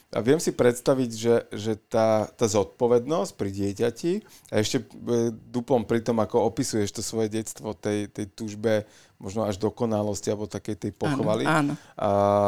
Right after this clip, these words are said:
Speaker 1: že to bolo možno zväzujúce. Ako si sa ty vysporiadavala v tom čase s tým, volajme to kľudne tlakom na
Speaker 2: Mhm.
Speaker 1: tú, na to dieťa, ktoré, ktoré ide vystúpiť na pódium pred, pred verejnosť, pred ľudí, pred rodičov, pred blízkych?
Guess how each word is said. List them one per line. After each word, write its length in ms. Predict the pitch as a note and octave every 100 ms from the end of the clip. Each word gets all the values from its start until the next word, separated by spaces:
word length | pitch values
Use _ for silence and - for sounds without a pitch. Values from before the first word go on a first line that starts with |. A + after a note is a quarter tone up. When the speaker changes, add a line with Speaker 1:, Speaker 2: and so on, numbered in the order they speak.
| G2+ G2+ G#2 - _ _ _ -
Speaker 1:
že 160 | G#2+ A#2
to 80 | C3
bolo 240 | C#3 C#3
možno 240 | C3+ B2+
zväzujúce. 640 | B2+ A#2+ A2+ A#2+ G#2+ F2+ D#2+
Ako 240 | - B3
si 80 | A3
sa 160 | F3+ -
ty 160 | B2+
vysporiadavala 800 | A#2 - - A#2+ A2 A2 G#2+ G#2+ G2+
v 80 | -
tom 160 | A#2+
čase 480 | A2+ F#2+ F#2 B2 E3 - - -
s 120 | - -
tým, 360 | A2+ A2 A2
volajme 400 | F#2+ A#2 C3 A#2+
to 160 | G#2 A2+
kľudne 320 | A#2 A2 G#2
tlakom 560 | A2 G#2+ A2 G#2 A2 B2+ - - -
na 240 | G#2 G2
Speaker 2:
Mhm. 80 | A2
Speaker 1:
tú, 120 | A#2+ A2
na 160 | A2 G2+
to 160 | - G#2+
dieťa, 480 | G2+ G#2+ A2+ G#2+
ktoré, 720 | G2+ - A2+ G#2+ G#2 G#2 G2+ G2+ _ _ _
ktoré 280 | - G2+ G#2
ide 200 | A2+ G#2+
vystúpiť 560 | G2 - A2 - G2+
na 80 | F#2+
pódium 400 | - G2+ F#2+ F#2+
pred, 240 | F#2 F#2 - - -
pred 200 | - F#2 - _ _ -
verejnosť, 440 | F#2 F#2 F#2 F2+ -
pred 160 | G2 F#2+
ľudí, 320 | G2+ F#2+ -
pred 160 | G2
rodičov, 480 | G2 G2+ F#2 - F2
pred 240 | - F#2+ F#2
blízkych? 440 | F#2+ - G#2+